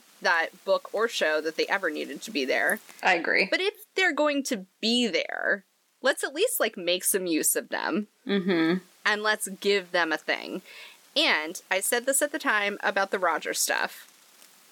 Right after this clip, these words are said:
Speaker 1: but as much as I don't care about the Roger stuff in the book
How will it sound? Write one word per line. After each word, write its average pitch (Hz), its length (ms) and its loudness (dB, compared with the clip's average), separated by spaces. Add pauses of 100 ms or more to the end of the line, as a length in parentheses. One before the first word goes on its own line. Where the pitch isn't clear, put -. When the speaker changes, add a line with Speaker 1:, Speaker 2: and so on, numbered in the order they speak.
(240)
Speaker 1:
but 233 200 0
as 233 160 4
much 262 220 0
as 277 100 0
I 233 120 0 (120)
don't 220 340 -2
care 180 600 2 (380)
about 190 300 2
the 196 80 0
Roger 185 260 2
stuff 185 280 0
in 180 100 -4
the 160 60 -2
book 170 420 -2